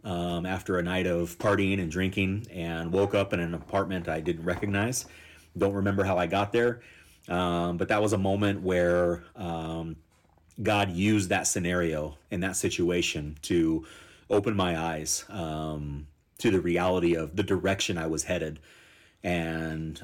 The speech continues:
uh, I'd gotten up, cleaned myself up, and at, at a, at the, at the school I was attending, at Azusa Pacific, in the corner of their football stadium is a large wooden cross. I'm not sure if it's still there today,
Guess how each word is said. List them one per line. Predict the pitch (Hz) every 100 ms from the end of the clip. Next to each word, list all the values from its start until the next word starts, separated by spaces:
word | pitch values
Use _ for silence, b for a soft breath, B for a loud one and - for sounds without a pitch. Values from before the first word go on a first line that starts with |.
| -
uh, | 82 80 78
I'd | 82
gotten | 92 87
up, | 90 90 - _
cleaned | - 101 92
myself | 87 - 95 87 87
up, | 85 82 B B B B B
and | 90 85 82 82 80 80 85 101
at, | 87
at | 104 113
a, | 107 - - -
at | 117 113
the, | 117 101 92 90
at | 101
the | 104
school | - 139 123
I |
was | 95
attending, | 95 110 87
at | 92
Azusa | 92 101 -
Pacific, | - 107 85 78
in | 87
the | 85
corner | 123 117 120
of |
their | 101
football | - 117 90 82
stadium | - 82 85 80
is | 82
a |
large | 87 92 85
wooden | 82 82 82
cross. | 92 80 71
I'm | 101
not | 139
sure | 147
if | 123
it's | -
still | - 101
there | 87 85
today, | 82 78 73